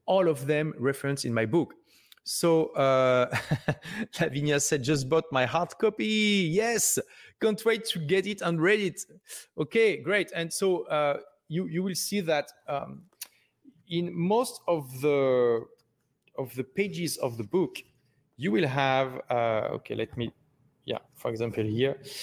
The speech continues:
uh, you will have, uh, like, uh, uh, scientific studies here. So you can, you know, uh, like, go deeper if you want. And also it shows you that, yeah, I, I don't just take things out of my hat,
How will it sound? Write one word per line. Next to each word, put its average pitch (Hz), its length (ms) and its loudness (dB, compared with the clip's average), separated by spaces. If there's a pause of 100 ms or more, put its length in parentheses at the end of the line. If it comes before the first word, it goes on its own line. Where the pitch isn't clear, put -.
(220)
uh, 127 60 4
you 143 220 2
will 202 140 4
have, 156 440 4
uh, 127 440 2 (400)
like, 123 440 0
uh, 123 260 2 (380)
uh, 147 160 -2
scientific 151 720 -2
studies 135 600 -2
here. 120 360 0 (260)
So - 160 -4
you 131 160 0
can, 143 280 0
you 139 120 4
know, 131 260 4 (320)
uh, 120 320 0 (960)
like, 127 380 -2
go 147 180 4
deeper 151 600 0
if 147 200 -10
you 123 80 -8
want. 131 240 0 (200)
And 151 140 -2
also 214 340 2
it 151 160 0
shows 208 400 0
you 113 180 -2 (380)
that, 135 500 0
yeah, 180 280 0
I, 156 200 2
I 160 60 4
don't 214 240 0
just 190 440 -2
take - 300 -2 (300)
things 208 280 0
out 165 140 -4
of 143 100 -14
my 143 240 0
hat, 156 180 0